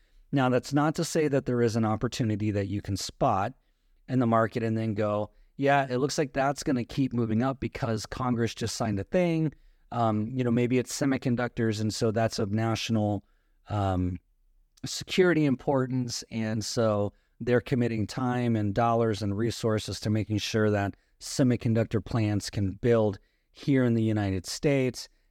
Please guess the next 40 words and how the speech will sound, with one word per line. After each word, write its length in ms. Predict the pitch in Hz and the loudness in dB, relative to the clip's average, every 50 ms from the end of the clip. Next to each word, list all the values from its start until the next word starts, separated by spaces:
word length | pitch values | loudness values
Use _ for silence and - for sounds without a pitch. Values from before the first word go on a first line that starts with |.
| _ _ | _ _
and 240 | 113 110 110 110 110 | -4 -2 -2 0 0
then 340 | 110 107 107 107 104 104 | 0 0 0 0 0 0
they 140 | 101 104 104 | 0 -2 -2
can 180 | - - 104 95 | -2 -2 -4 -4
produce 580 | - - 101 92 - 139 139 131 120 - - - _ _ | -4 -6 -8 -6 -2 0 0 0 0 -2 -6 -12 _ _
here 260 | _ - 147 147 135 | _ -4 -2 0 0
in 60 | 127 120 | 2 2
the 60 | 117 | 2
United 260 | 107 104 98 95 87 | 0 0 0 -2 -4
States, 400 | - - - 127 123 120 - - | -6 -6 -4 -4 -4 -2 -4 -4
so 100 | - 120 | -2 -2
we're 100 | 107 107 | 0 0
not 180 | 104 101 101 - | 0 0 -2 -4
dependent 440 | - - - - 107 104 110 110 - | -6 -8 -4 -2 -2 0 -2 -4 -4
on 440 | - 104 104 101 101 101 98 92 - _ _ _ _ _ _ _ - - | -4 -2 0 0 2 2 0 -2 -4 _ _ _ _ _ _ _ -20 -20
semiconductors 840 | - - - - 143 120 117 - - 113 107 113 104 - 113 101 - | -14 -12 -4 0 2 2 2 2 0 0 0 0 0 0 -2 -2 -2
from 200 | - - 104 98 | -2 -2 -2 -2
Taiwan 680 | 90 - - 120 104 101 98 98 98 95 90 90 90 92 | -2 0 0 0 2 2 2 2 0 0 0 0 -2 -2
or 100 | 92 90 | -4 -4
China 600 | - - - 113 101 101 98 92 92 92 90 - | -6 -4 -4 -2 0 0 0 -2 -2 -4 -4 -4
or 200 | 104 95 92 95 | -4 -2 -2 -2
something 340 | 92 - - 98 92 95 92 | -2 -2 -4 -4 -2 -2 -2
like 200 | 90 90 87 - | -2 -2 -4 -4
that. 240 | - 90 80 82 - - _ _ _ _ _ _ _ | -6 -6 -8 -8 -12 -16 _ _ _ _ _ _ _
Um, 320 | - 123 131 127 123 113 98 | -4 -2 0 2 0 0 -2
so 160 | - - 196 | -2 0 2
yeah, 200 | 226 254 180 113 | 4 4 4 2
maybe 280 | 101 113 123 131 131 151 | 0 0 0 0 0 0
you 100 | 139 123 | 0 -2
say, 300 | - - 139 120 117 117 | 0 0 0 0 0 0
"This 220 | 104 120 135 - | 0 -2 -4 -4
is 80 | 165 143 | -2 -2
a 60 | 135 | -4
great 300 | 113 117 117 117 135 139 | -2 0 0 0 0 0
time 360 | - - 120 107 104 104 104 95 | -2 -2 -2 0 0 0 0 0
to 140 | - 127 113 | 0 0 0
invest 400 | 101 95 104 110 110 - - - | 0 0 0 0 0 -2 -2 -4
in 80 | 104 | -4
semiconductors," 800 | 95 - - 101 98 90 - 92 87 87 82 - - - - - | -4 -2 -2 -2 -2 -2 -2 -4 -4 -6 -6 -8 -12 -14 -8 -6
right? 200 | 113 104 104 - | -4 -4 -4 -6